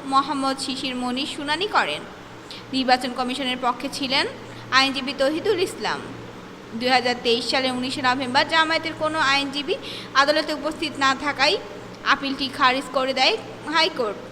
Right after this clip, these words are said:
পরে পুনরুজ্জীবনের আবেদন করা হলে দুই হাজার তেইশ সালের বাইশে অক্টোবর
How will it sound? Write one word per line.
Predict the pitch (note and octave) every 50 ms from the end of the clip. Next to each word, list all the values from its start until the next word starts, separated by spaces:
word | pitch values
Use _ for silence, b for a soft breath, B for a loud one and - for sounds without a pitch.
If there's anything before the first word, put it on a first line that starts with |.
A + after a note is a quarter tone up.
| - - - - - -
পরে | B3+ A#3+ A#3+ B3+ B3
পুনরুজ্জীবনের | B3+ C4 B3+ B3+ B3+ B3+ B3+ A#3 A3+ B3+ A#3+ B3+ B3 B3 B3 - - A#3+
আবেদন | B3 B3 B3+ B3+ D4 D#4+ G#4+ - B B B B B B -
করা | D#4+ D#4 D4+ D#4 F4+
হলে | E4 F4+ D#4+ D#4 E4 F4+ A#4+ B4 - - - - - - - - - - - - C4
দুই | B3 C4 C4+
হাজার | C4 C4+ C4+ C4 C4+
তেইশ | C#4 B3+ B3+ C4+ C4 -
সালের | E4 C#4 C4 C4+ C4+ A#3
বাইশে | A#3 B3 B3 B3 - - D#4+ C#4
অক্টোবর | B3+ C4 - - B3+ C#4+ E4+